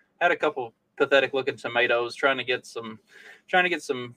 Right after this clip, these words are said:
fertilizer put out there for 'em and get everything watered and, and salvage my garden before we get too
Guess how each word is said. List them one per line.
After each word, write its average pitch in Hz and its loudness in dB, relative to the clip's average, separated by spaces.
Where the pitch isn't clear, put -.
fertilizer 156 4
put 160 2
out 143 6
there 143 0
for 143 0
'em 135 -4
and 120 -10
get 135 -2
everything 135 -2
watered 123 0
and, 110 -20
and 117 -8
salvage 123 2
my 120 -2
garden 131 2
before 120 -10
we 120 -8
get 120 -4
too 123 -6